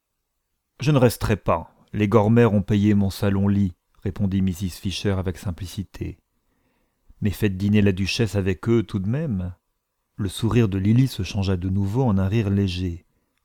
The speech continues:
L'insistance de son amie commençait à lui paraître incorrecte. « Je regrette d'avoir négligé les Bry », commença-t-elle. «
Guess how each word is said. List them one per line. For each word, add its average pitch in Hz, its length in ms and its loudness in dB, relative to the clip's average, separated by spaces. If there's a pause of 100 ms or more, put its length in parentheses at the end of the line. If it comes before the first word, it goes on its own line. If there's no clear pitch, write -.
(100)
L'insistance 95 600 -4
de 95 100 -8
son 95 260 -6
amie 104 400 0
commençait 95 540 -6
à 104 40 -2
lui 92 140 -4
paraître 107 680 -2
incorrecte. « 101 840 -4 (920)
Je 98 220 -4
regrette 104 500 0
d'avoir 104 300 2
négligé 107 480 4
les 117 100 4
Bry », 135 560 0
commença-t-elle. « 95 960 -6